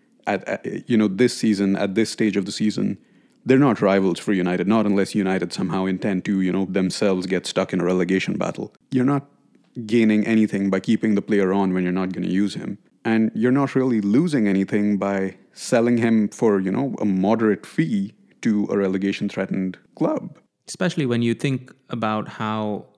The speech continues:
Speaker 2: he hasn't really performed for United even after, you know, he came back from West Ham. He was c-, he clearly had a purple patch there, came
Speaker 1: Yeah.
Speaker 2: back and has been in, you know, indifferent form. I wouldn't say bad,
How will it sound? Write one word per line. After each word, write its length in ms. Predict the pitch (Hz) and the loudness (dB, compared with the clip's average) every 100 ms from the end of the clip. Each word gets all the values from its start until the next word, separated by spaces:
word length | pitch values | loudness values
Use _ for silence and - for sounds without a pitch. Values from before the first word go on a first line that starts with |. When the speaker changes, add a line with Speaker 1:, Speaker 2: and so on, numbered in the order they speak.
| - | -16
Speaker 2:
he 360 | - 117 113 | -6 -4 -2
hasn't 360 | 113 151 131 123 | -2 0 0 0
really 160 | 110 | -2
performed 420 | 110 110 - 139 120 | -4 -8 -8 -8 -6
for 120 | 98 | -4
United 500 | 95 98 95 95 90 _ _ _ _ | -4 -4 -6 -8 -10 _ _ _ _
even 260 | 117 110 107 | -6 -4 -4
after, 580 | 104 - 107 101 101 92 | -4 -6 -6 -4 -6 -8
you 120 | 107 | -8
know, 100 | 98 | -6
he 140 | 92 101 | -6 -10
came 280 | - 104 98 | -8 -6 -2
back 240 | 110 110 | -4 -4
from 140 | 101 | -8
West 240 | 98 98 - | -8 -8 -8
Ham. 300 | 110 92 92 | -8 -6 -8
He 120 | 107 | -8
was 140 | 101 | -8
c-, 220 | - - - | -10 -14 -18
he 140 | - | -18
clearly 400 | - - 143 131 | -10 -4 -4 -2
had 260 | 113 110 104 | -4 -4 -4
a 60 | |
purple 340 | 95 113 110 95 | -6 -8 -6 -8
patch 360 | - 98 - | -10 -12 -12
there, 280 | - 90 107 - _ _ _ _ _ | -12 -12 -12 -16 _ _ _ _ _
came 200 | 120 117 | 0 2
Speaker 1:
Yeah. 40 | |
Speaker 2:
back 340 | 104 98 - - | 2 -2 -6 -6
and 120 | 107 | -6
has 120 | 104 | -6
been 460 | - 107 104 104 - | -4 -4 -2 -6 -8
in, 440 | - 110 101 101 98 | -10 -6 -4 -4 -6
you 80 | 127 | -6
know, 220 | 95 98 | -6 -8
indifferent 600 | - 135 117 107 - 95 | -6 -2 -2 -2 -4 -8
form. 340 | - 92 95 110 | -8 -10 -8 -8
I 60 | |
wouldn't 280 | 101 104 104 | -8 -4 -4
say 160 | - 95 | -4 -6
bad, 480 | 92 95 92 95 | -6 -8 -8 -10